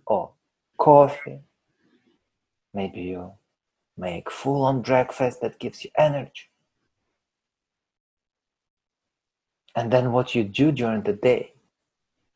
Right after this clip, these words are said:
What's that perfect job or career that you do that gives you excitement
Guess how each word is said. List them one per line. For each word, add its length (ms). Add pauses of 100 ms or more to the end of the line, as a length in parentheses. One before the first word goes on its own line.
(1080)
What's 280
that 280
perfect 680 (1300)
job 540 (500)
or 80
career 640 (1500)
that 240
you 60
do 600 (380)
that 220
gives 280
you 200 (1040)
excitement 880